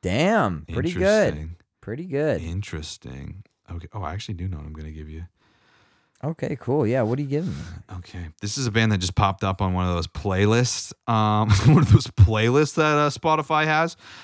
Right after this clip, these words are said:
Speaker 2: Um, they're called the Velveteers.
Speaker 1: Okay.
Speaker 2: Female-led band. I think you're gonna dig this. It's, like, kinda just like a blues rock tune or a blues rock band. Uh, their two thousand twenty-one album, uh,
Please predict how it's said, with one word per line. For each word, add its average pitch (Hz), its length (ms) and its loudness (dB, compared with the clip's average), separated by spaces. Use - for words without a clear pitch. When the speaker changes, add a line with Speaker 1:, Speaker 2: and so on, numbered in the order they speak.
Speaker 2:
Um, 107 240 2
they're 110 120 2
called 123 180 0
the 113 120 2
Velveteers. 107 1040 -2
Speaker 1:
Okay. 127 380 -2
Speaker 2:
Female-led 101 520 2
band. 95 260 -2
I 101 80 -4
think 110 140 0
you're 98 80 -2
gonna 82 160 -6
dig 76 220 -10
this. 80 180 -8
It's, 92 120 -8
like, 101 120 -6
kinda 80 180 -8
just 80 200 -10
like 78 120 -10
a 76 80 -10
blues 78 400 -10
rock 76 340 -8
tune 82 340 -8
or 82 180 -6
a 78 40 -8
blues 82 260 -8
rock 80 260 -6
band. 80 220 -6
Uh, 78 420 -6
their 98 120 -2
two 113 340 2
thousand 107 540 2
twenty-one 101 580 4
album, 80 540 -2
uh, 82 320 -2